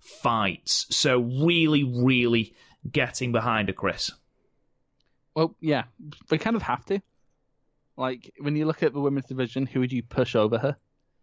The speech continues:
Speaker 2: Like, yeah, and Nyla was, like, the next in line, um, for the title.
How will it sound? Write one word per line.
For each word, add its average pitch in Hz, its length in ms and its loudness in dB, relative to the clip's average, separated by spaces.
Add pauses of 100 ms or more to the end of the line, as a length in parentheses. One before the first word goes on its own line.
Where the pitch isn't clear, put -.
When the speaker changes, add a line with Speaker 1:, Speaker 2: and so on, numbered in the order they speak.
(1200)
Speaker 2:
Like, 131 340 0
yeah, 147 280 2
and 143 240 0 (100)
Nyla 139 600 0
was, 123 220 -2
like, 113 280 -6 (100)
the 135 140 -4
next 120 320 -2
in 120 80 0
line, 110 420 -2 (380)
um, 101 420 0
for - 120 -10
the 101 120 -4
title. 95 540 -2